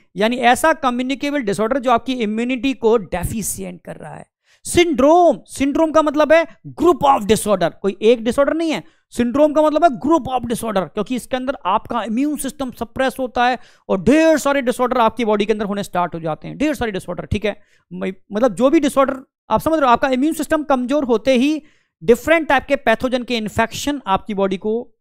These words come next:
ठीक है, होने स्टार्ट हो जाते हैं, तभी तो उसको सिंड्रोम टर्म यूज़ किया। तो काफी कुछ तो नाम में छुपा हुआ है, नाम ही क्लियर हो गया, ठीक है।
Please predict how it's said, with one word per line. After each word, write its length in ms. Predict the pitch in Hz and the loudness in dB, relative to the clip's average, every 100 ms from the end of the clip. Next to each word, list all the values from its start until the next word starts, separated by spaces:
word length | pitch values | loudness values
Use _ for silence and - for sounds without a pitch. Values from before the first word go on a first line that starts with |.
| _ - | _ -8
ठीक 120 | 190 | -4
है, 60 | |
होने 200 | 180 190 | -4 -6
स्टार्ट 320 | 185 185 190 220 | -6 -2 -2 0
हो 60 | |
जाते 260 | 208 202 233 | -2 -4 -6
हैं, 60 | 220 | -6
तभी 160 | 180 | -6
तो 60 | 202 | -8
उसको 140 | - | -10
सिंड्रोम 600 | - 208 196 170 214 247 | -8 -6 -6 -4 -2 -2
टर्म 260 | 220 202 175 | -2 -4 -4
यूज़ 280 | 165 151 - | -8 -10 -12
किया। 260 | 160 - _ _ _ _ | -12 -12 _ _ _ _
तो 60 | - | 0
काफी 260 | 220 208 | 2 2
कुछ 140 | 294 285 | 0 -2
तो 60 | |
नाम 200 | 294 240 | 2 2
में 100 | 311 | 2
छुपा 220 | 349 262 240 | -2 2 2
हुआ 220 | 185 185 | 2 -2
है, 80 | 170 | -6
नाम 260 | 175 226 311 | 0 2 0
ही 60 | |
क्लियर 240 | - 302 294 | 2 2 2
हो 120 | 277 | 2
गया, 200 | 269 269 - | -2 -4 -6
ठीक 120 | 269 | 0
है। 120 | 254 | 0